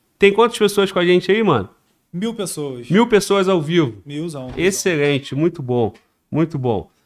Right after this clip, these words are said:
Speaker 1: É, rapaziada, se você não deixou o like ainda, cara, de-, deixa o teu like aí, tá? E, e nós vamos ler a, a pergunta aí do chat agora. Mano, Walter, por favor,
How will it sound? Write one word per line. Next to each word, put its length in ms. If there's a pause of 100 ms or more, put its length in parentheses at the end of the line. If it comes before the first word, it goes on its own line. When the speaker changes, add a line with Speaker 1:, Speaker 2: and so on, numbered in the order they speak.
(140)
Speaker 1:
É, 600
rapaziada, 540
se 120
você 240
não 180
deixou 460
o 40
like 360
ainda, 340
cara, 280 (340)
de-, 280
deixa 280
o 20
teu 180
like 380
aí, 220
tá? 420 (260)
E, 360 (140)
e 100
nós 220
vamos 320
ler 340 (220)
a, 400
a 40
pergunta 640
aí 160
do 140
chat 500 (220)
agora. 680 (220)
Mano, 280
Walter, 340
por 220
favor, 540